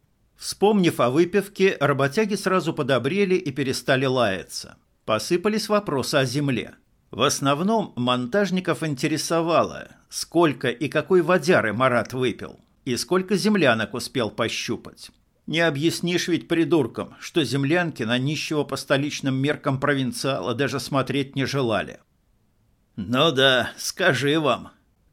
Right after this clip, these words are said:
хмыкнул Марат. "У вас ведь языки без тормозных клапанов. Сегодня же к вечеру какая-нибудь сука жене настучит". Подумав,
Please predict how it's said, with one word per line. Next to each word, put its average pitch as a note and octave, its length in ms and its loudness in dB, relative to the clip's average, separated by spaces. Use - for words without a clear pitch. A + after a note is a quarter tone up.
хмыкнул B2 420 -2
Марат. A#2+ 500 -2
"У G2+ 140 -4
вас C3+ 300 0
ведь D3 240 -4
языки C3+ 480 -2
без C3+ 200 -2
тормозных C#3+ 600 0
клапанов. C3 720 -2
Сегодня D#3 520 0
же C#3 120 0
к - 100 -4
вечеру B2+ 440 0
какая-нибудь C3 680 -2
сука C3+ 360 -2
жене C3 320 0
настучит". G#2 680 -6
Подумав, D#3+ 640 2